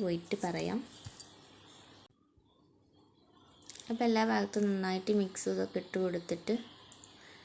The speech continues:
ഈ പാത്രം കമത്തി വെക്കാം ട്ടോ. ഇങ്ങനെയല്ലല്ലോ വെക്കേണ്ടത്, മറ്റേ പോലെയാണല്ലോ. അപ്പോൾ ഇങ്ങനെ വെക്കാം.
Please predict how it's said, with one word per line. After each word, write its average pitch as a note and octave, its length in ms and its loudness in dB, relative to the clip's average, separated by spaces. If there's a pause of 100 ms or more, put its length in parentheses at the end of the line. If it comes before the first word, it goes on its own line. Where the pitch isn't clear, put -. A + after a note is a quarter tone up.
(1900)
ഈ A#3 140 4
പാത്രം G#3+ 420 2 (220)
കമത്തി G3 380 0
വെക്കാം E3 260 -4
ട്ടോ. F3 100 -2 (200)
ഇങ്ങനെയല്ലല്ലോ G#3 540 4
വെക്കേണ്ടത്, F3+ 460 0
മറ്റേ F#3 260 -2 (560)
പോലെയാണല്ലോ. G3 580 0 (760)
അപ്പോൾ G#3+ 200 -6 (180)
ഇങ്ങനെ G3 280 2
വെക്കാം. F#3 320 -6